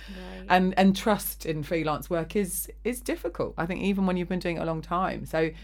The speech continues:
Speaker 2: it's certainly a big change moving into that headspace. And if you do naturally struggle with the relationship with money and, and that side of things, it does just take a, a different mindset, doesn't it? It's,
Speaker 1: Mm.
Speaker 2: it's not always the easiest.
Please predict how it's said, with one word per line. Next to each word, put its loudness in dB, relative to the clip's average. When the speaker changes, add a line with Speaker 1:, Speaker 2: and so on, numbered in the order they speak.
Speaker 2:
it's -6
certainly 2
a 2
big -2
change -2
moving -2
into -2
that 0
headspace. -2
And -4
if -6
you -4
do 2
naturally 0
struggle -2
with -2
the -8
relationship -4
with -8
money 4
and, -4
and -2
that -2
side -2
of -4
things, -2
it -4
does -2
just -8
take -2
a, -4
a -4
different -6
mindset, -4
doesn't -6
it? -8
It's, -8
Speaker 1:
Mm. -14
Speaker 2:
it's -8
not -4
always -2
the -4
easiest. -6